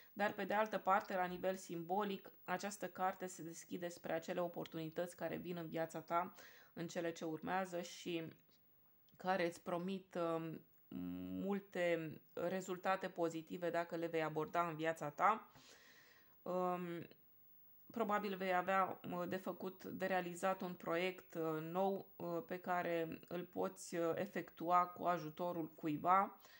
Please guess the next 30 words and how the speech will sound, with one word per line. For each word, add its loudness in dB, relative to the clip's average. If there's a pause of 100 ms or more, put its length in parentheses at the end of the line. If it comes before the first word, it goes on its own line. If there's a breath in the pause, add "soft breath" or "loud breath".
(400 loud breath)
uh, -4
apropiat. 0 (460)
Um, -4
poate 0
fi -6
persoana -2
ta, 0
de -4
exemplu, -8
da? -2
Alături -4
de 0
care 0
vei -2
putea -2
realiza 0
mai -2
ușor -4
acest -6
proiect. -2 (1040 loud breath)
Um, 2 (480)
sau, 2
de 0
asemenea, 0
această -4
carte 0
poate 0
vorbi -2
despre -4
copii -2